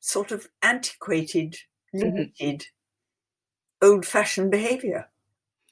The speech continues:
Speaker 2: So I'm guessing the swinging sixties didn't quite make it to Oxford.
Speaker 1: Well, I don't know quite where the swinging sixties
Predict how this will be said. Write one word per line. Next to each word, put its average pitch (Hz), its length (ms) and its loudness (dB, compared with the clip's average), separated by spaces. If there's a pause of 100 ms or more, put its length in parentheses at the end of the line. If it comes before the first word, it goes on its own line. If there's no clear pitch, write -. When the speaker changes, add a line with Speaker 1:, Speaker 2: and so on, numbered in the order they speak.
(460)
Speaker 2:
So 208 160 6
I'm 208 160 6
guessing 214 360 6
the 202 80 4
swinging 175 400 2
sixties - 460 -2
didn't 147 220 -2
quite - 260 0
make 143 160 -2
it - 100 -4
to - 100 -6
Oxford. 139 540 -2 (1200)
Speaker 1:
Well, 277 380 8 (100)
I 269 160 6
don't 320 280 2
know 285 160 0 (100)
quite 262 380 -2
where 208 380 6
the 196 360 6
swinging 190 560 -2
sixties - 720 -6